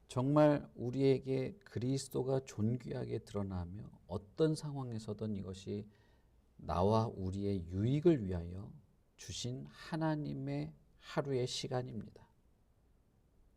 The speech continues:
그리고 우리는 그리스도의 지체로 한 몸에 붙어 있습니다. 우리는 한 마음으로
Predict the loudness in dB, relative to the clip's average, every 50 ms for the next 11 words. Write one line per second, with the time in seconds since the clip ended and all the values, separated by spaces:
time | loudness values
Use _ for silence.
0 | _ _ _ _ _ _ _ _ _ _ _ _ _ -20 -20 _ -20 _ _ _
1 | _ 4 8 8 8 10 8 6 6 4 -2 -16 -20 _ _ _ _ _ _ 2
2 | 4 8 8 8 8 6 2 -2 -4 -6 -8 -10 -16 -20 -20 -20 -20 _ -20 -20
3 | _ _ _ _ _ -20 _ 2 6 8 8 8 8 6 4 4 6 6 6 6
4 | 2 -4 -6 -6 -4 -2 -2 -2 -2 -4 -6 -8 -10 -14 -20 -20 -20 _ -20 -20
5 | _ -16 -4 0 2 4 6 6 4 4 4 4 4 4 4 2 0 -2 -2 -4
6 | -8 -14 -14 -12 -12 -12 -12 -12 -12 -16 -18 -18 -18 -18 -18 -18 -20 -20 -20 -20
7 | -20 -20 -20 _ -20 -20 -20 -20 -20 -20 -20 -20 -20 -20 -20 -20 -20 -20 -20 -20
8 | -20 _ _ _ -20 -16 -12 -10 -6 -4 -2 -2 -2 -2 -4 -6 -6 -4 -2 -2
9 | -2 -2 -4 -4 -6 -6 -8 -8 -8 -8 -8 -8 -8